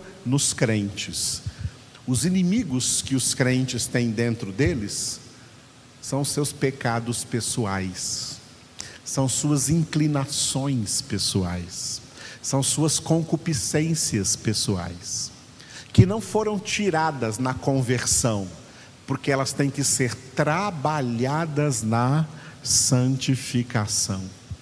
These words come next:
Por isso diz na carta aos Hebreus, capítulo doze, versículo quatro:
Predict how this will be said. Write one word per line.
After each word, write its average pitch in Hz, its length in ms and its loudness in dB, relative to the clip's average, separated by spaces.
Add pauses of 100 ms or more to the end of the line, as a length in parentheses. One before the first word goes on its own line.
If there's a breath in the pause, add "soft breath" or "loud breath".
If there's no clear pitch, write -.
(680 loud breath)
Por 120 160 0
isso 147 280 2
diz 127 280 0
na 123 200 4 (380 loud breath)
carta 123 340 2
aos 113 160 0
Hebreus, 123 500 2
capítulo 120 560 2
doze, 131 640 2 (280 loud breath)
versículo 120 580 0
quatro: 139 580 0